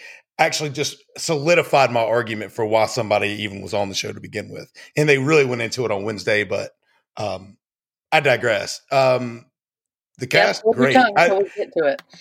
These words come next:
Speaker 1: Yeah, yeah, yeah, for sure. The, the cast is fantastic, though.
Speaker 2: Okay. So, uh, for, for just that broad understanding for everyone, you know,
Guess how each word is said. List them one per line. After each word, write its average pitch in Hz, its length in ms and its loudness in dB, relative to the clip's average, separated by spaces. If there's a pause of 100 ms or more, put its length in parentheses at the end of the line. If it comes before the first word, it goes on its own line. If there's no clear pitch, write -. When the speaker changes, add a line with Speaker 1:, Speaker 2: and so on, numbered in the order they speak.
(200)
Speaker 1:
Yeah, 131 160 2
yeah, 110 100 0
yeah, 104 200 -2
for - 180 -12
sure. 101 260 -6
The, 135 220 -4
the 135 120 -6
cast 143 320 2
is 110 60 -16
fantastic, 104 520 -12
though. - 160 -20 (420)
Speaker 2:
Okay. 208 440 2 (480)
So, 233 680 0 (640)
uh, - 60 -8 (720)
for, 311 280 2 (140)
for 330 240 2
just 262 300 -2
that 208 220 -2
broad 196 500 4 (300)
understanding 175 580 -2
for 160 120 -4
everyone, 151 540 -4
you 202 140 -6
know, 165 360 2